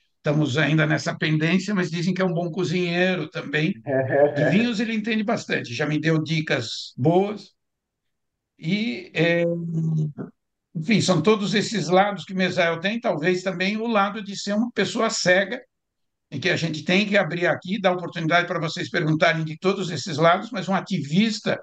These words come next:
Speaker 1: é, e a gente aprende que o movimento cego mundial é, é um movimento forte, né, que a, que a gente mal conhece. Ele, nós teremos ano que vem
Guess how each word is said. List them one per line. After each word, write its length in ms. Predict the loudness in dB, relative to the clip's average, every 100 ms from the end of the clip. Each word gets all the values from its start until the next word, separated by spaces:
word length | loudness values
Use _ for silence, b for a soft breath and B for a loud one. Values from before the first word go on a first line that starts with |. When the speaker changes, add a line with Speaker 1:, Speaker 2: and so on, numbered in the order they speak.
| B B _ _ _ _
Speaker 1:
é, 800 | 0 2 4 2 2 2 0 -4 -2
e 100 | 0
a 60 |
gente 260 | 0 -2 0
aprende 560 | -2 0 0 0 -2 -6
que 120 | -2
o 40 |
movimento 420 | -2 0 0 0 -2
cego 400 | 0 0 0 -4
mundial 800 | -2 -4 -4 -4 -2 -4 -8 -14 _ _ _ _ _ _ _ -2
é, 320 | 2 2 2
é 40 |
um 80 | 0
movimento 580 | 2 0 -2 -4 -6 -8 -4
forte, 520 | 4 4 4 -4 -10
né, 220 | -4 -4 -2
que 80 | -4
a, 280 | -4 -6 -4
que 100 | -4
a 80 |
gente 280 | 0 -2 0
mal 260 | 4 4 4
conhece. 580 | -2 -2 0 0 -2 -8 _ _ _ _ _
Ele, 760 | -4 0 2 2 2 0 -6 -8
nós 240 | -2 -2 0
teremos 460 | 0 2 0 -2
ano 200 | -2 -2
que 140 | -4 -4
vem 420 | 0 0 0 -4